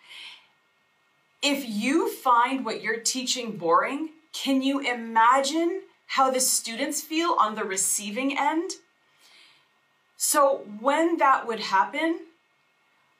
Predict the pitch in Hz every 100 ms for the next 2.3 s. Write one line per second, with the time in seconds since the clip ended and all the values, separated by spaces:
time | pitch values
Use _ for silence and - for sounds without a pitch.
0 | _ 233 269 311 330 254 226 196 247 302
1 | 277 220 160 156 - 262 320 269 330 196
2 | 175 -